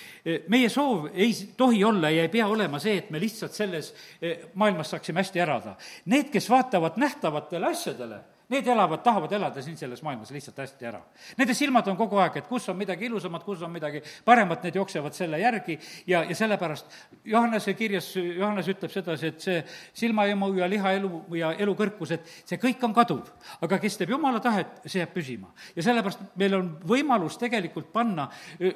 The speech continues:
oma silmad nende kaduvate asjade peale ja, ja koos selle, noh, kaduvaga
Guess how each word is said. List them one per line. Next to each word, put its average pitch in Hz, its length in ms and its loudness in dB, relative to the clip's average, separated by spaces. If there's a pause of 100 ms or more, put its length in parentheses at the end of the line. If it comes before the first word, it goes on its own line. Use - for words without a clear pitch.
oma 190 100 2
silmad 208 460 -2
nende 165 220 -4
kaduvate 175 500 0
asjade 139 340 -6
peale 120 320 -4 (320)
ja, 170 240 6
ja 175 140 2
koos 226 240 2
selle, 190 260 2
noh, 190 140 -2
kaduvaga 202 480 2